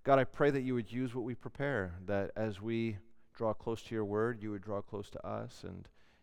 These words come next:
you would, uh, equip us and empower us to go out and to make disciples.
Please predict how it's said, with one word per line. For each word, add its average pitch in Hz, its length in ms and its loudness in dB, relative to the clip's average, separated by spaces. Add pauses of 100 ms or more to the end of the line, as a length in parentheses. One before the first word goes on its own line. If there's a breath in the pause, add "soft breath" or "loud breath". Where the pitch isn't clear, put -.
you 104 180 -2
would, 98 280 0
uh, 95 220 -4
equip - 400 -2
us 117 280 -2
and 98 100 -4
empower 104 460 -2
us 107 200 -4
to 104 100 -12
go 104 240 -2
out 104 120 0
and 98 180 -6
to 98 280 -6 (260 soft breath)
make 113 320 0
disciples. - 880 -10